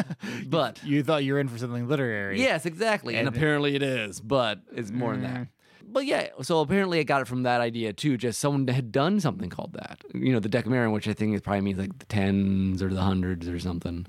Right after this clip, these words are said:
Speaker 2: Okay.
Speaker 1: It's Italian.
Speaker 2: Gotcha. This is a complete side tangent, almost
Speaker 1: Yes.
Speaker 2: pr-, well, practical side tangent. But I feel like we can't go an episode, a,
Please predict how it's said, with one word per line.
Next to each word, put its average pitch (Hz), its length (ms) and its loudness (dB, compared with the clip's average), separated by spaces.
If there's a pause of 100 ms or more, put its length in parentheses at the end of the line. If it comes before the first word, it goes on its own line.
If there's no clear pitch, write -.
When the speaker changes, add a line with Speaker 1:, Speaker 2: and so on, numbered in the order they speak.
Speaker 2:
Okay. - 260 -4 (360)
Speaker 1:
It's 104 140 -2
Italian. 92 720 -2 (460)
Speaker 2:
Gotcha. 98 400 -2 (500)
This 156 180 2
is 135 140 0
a 139 60 2
complete 127 360 0
side 123 380 0
tangent, 107 380 -2
almost 101 320 -2
Speaker 1:
Yes. - 20 -20
Speaker 2:
pr-, - 160 -10
well, 123 140 -2
practical 95 380 -4
side 92 240 -8
tangent. 101 340 -12
But 123 100 -2
I 117 60 0
feel 165 180 4
like 143 280 2
we 131 100 0
can't 170 360 -2
go 139 240 4
an 127 100 2
episode, 117 520 0
a, 110 100 -2